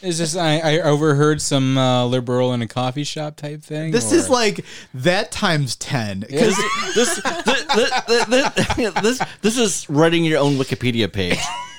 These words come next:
Speaker 2: Like, okay, could I, could I see somebody, like, identifying Nate, like, in, in the grocery store? Uh,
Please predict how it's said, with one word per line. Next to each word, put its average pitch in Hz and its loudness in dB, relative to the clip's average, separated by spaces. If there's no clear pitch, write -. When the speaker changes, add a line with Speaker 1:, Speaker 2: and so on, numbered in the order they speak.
Speaker 2:
Like, 277 -2
okay, 175 2
could 269 4
I, 269 2
could 214 0
I 190 4
see 180 2
somebody, 165 2
like, 139 0
identifying 147 0
Nate, 120 -4
like, 110 -8
in, 123 -6
in 127 -4
the 104 -4
grocery 107 -8
store? 117 -4
Uh, 151 -12